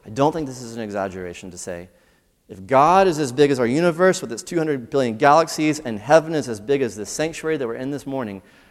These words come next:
earth is about as big as, I think this is called a foam ball, on a microphone.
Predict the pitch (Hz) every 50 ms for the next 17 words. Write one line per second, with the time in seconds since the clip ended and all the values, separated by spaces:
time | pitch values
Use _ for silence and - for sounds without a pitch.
0 | _ _ - 165 190 190 165 135 - - - - - 135 117 123 117 131 135 165
1 | 170 170 147 131 127 147 131 113 113 110 113 - - - _ _ - 120 127 127
2 | 123 120 110 - - - - _ _ _ _ _ _ _ _ _ _ _ _ _
3 | _ _ _ - 113 - 139 143 151 135 139 139 - - 139 127 123 117 - 135
4 | 135 135 127 127 120 107 95 - - - - _ _ _ - 117 110 107 101 95
5 | 90 95 - - - - -